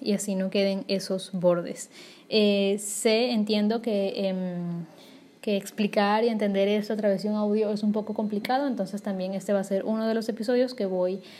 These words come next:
a transcribir y, y a subir en mi blog con bastantes imágenes para que puedan entender, em, muy bien y puedan entender, eh, mejor, eh, este tipo de, de técnica.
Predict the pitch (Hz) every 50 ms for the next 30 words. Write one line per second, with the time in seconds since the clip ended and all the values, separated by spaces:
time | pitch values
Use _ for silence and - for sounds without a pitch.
0 | - - - - 208 208 202 208 208 202 202 196 202 - - 202 202 202 208 233
1 | 254 277 277 - - 214 214 208 202 196 190 - - 196 190 185 185 180 180 175
2 | 175 170 170 - - 190 190 185 - 208 202 196 185 196 214 220 214 220 233 240
3 | 247 247 247 - - - - - - - - - 208 196 196 190 190 190 185 185
4 | 180 185 180 - 214 196 196 202 - 240 226 226 202 202 226 240 233 240 220 208
5 | 190 196 190 190 190 185 185 190 190 202 208 202 - 190 185 180 180 180 190 -
6 | - - - - - - - - - - 208 202 202 196 196 190 185 180 180 175
7 | 175 175 180 180 - - 202 208 208 220 226 220 214 220 226 220 220 220 214 214
8 | 208 196 196 202 208 208 208 196 185 185 185 180 - - 202 202 196 - - 190
9 | 190 170 170 180 180 180 180 190 - 214 196 190 190 185 180 - - - 196 185
10 | - 208 - - 196 175 208 202 196 196 185 180 180 202 - - - - - -
11 | - 214 196 185 - 190 185 185 185 185 - -